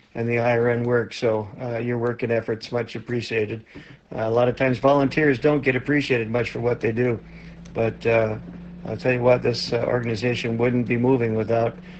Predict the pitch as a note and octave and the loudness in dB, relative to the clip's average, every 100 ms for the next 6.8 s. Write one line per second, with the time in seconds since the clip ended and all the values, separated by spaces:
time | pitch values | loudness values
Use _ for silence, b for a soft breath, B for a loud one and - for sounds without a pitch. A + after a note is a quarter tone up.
0 | B - A2 C3+ B2+ A#2+ B2 A#2 A#2 G#2+ | B -8 -2 2 2 2 0 0 2 2
1 | - B2+ A2+ A2 B B B - D3 D#3+ | 0 -2 -2 -2 B B B 0 4 4
2 | D3 E3+ D3 D3 D3+ C#3+ C#3+ D#3+ - B2 | 2 2 6 8 8 4 6 6 4 2
3 | C3+ C3+ C3 B2+ B2+ B2 B2 C3+ C3 B2+ | 4 4 4 2 2 4 4 4 4 2
4 | C3 B2+ A#2+ B2+ C3 B2+ C3 B2 - B2+ | 0 -2 -2 0 2 2 2 0 0 -2
5 | - C3+ - A#2+ B2+ B2 B2 A#2+ F#2 B2+ | 0 0 0 -2 0 0 0 0 -2 -2
6 | A#2+ C3 A#2 B2 A#2 B2+ A2+ G#2+ | 0 -2 0 2 2 2 0 -2